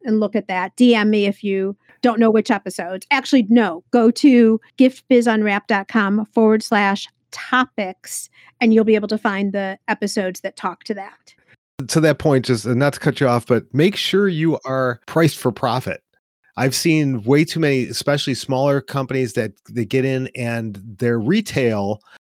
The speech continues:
Speaker 2: you know, the retail price to the end consumer might be ninety-nine dollars, but they're wholesaling it at, like, twenty-nine dollars.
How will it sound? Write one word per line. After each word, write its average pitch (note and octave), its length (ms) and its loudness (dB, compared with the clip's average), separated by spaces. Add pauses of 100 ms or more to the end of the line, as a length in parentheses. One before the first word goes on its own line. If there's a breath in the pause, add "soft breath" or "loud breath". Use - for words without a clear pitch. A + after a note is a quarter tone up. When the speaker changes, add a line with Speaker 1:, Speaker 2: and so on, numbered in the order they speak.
Speaker 2:
you D3 80 -2
know, A#2+ 100 2
the A2 100 -2
retail E3+ 340 2
price C#3+ 300 -2
to B2+ 100 -8
the A#2 160 0
end A#2+ 220 -4
consumer B2+ 420 -4
might A2 260 0
be G#2 260 -2
ninety-nine A#2+ 560 -2
dollars, G2 600 -6 (520 loud breath)
but A#2 280 0 (160)
they're C#3+ 340 4
wholesaling A#2+ 720 0
it G#2 220 -4
at, G#2+ 180 -8
like, G#2 300 -10
twenty-nine G2 640 -6
dollars. G#1 580 -14